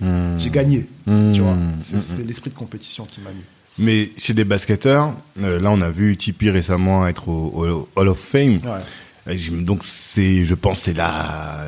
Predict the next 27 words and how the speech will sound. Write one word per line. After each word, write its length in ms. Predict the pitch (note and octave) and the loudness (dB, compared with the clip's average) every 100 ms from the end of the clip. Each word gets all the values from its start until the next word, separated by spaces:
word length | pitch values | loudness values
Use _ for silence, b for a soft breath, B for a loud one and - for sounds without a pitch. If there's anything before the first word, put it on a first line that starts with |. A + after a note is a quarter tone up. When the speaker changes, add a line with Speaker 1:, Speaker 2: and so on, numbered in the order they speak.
| D2+ | -10
Speaker 1:
la 80 | D#2+ | -8
consécration 680 | - A#2 A2+ - G#2+ B2 B2+ | -4 -2 -2 -2 -2 0 2
ultime 480 | C3+ C3 F#3 D#3 G#2+ | 0 2 4 4 4
pour 220 | - A2+ | 2 2
un 80 | A2 | 4
joueur 220 | G#2+ A#2+ | 4 4
de 80 | A2 | 4
basket. 480 | G#2 - F3+ F#3+ - | 2 2 0 0 -6
Speaker 2:
C'est 140 | - G#2 | -18 -18
le 80 | G2+ | -16
Graal. 220 | G#2+ F#2+ - G#2+ | -16 -18 -6 0
Speaker 1:
Mais 100 | G#2 | 0
pour 300 | A#2+ A#2 G#2 | 2 2 4
un 520 | G#2 G#2 G2+ G2 G2 | 2 2 2 0 0
agent, 280 | G2 F#2+ F#2 - | 0 -2 -4 -10
ce 120 | - F2+ | -10 -4
serait 160 | - | -2
quoi ? 240 | F2+ F#2 D#2+ - _ B B B B B B B B - - - B B B B B - _ | 0 -2 -2 -8 _ B B B B B B B B -20 -20 -20 B B B B B -20 _
Speaker 2:
Tu 120 | - D3+ | -6 -2
sais, 320 | F3+ G3 G3 - - - - | 2 0 -2 -8 -20 -10 -2
euh, 680 | C3+ B2 A#2+ A#2 A2+ G#2+ - - - - _ _ _ _ _ _ _ _ - _ _ _ - | 0 2 0 0 -2 -2 -4 -10 -18 -20 _ _ _ _ _ _ _ _ -20 _ _ _ -20
pour 180 | - C#3 | -6 0
moi, 360 | D3 D3+ E3 F3+ | 2 4 4 4
la, 160 | D3 C#3+ - - B B B - | 2 0 -8 -20 B B B 0
la 140 | C#3+ | 2
première 460 | C#3 - A3+ G#3 - | 2 0 2 2 2
consécration 880 | D#3+ - D3+ - C3+ B2+ - B2+ | -4 -2 -4 -2 -4 -4 -4 -6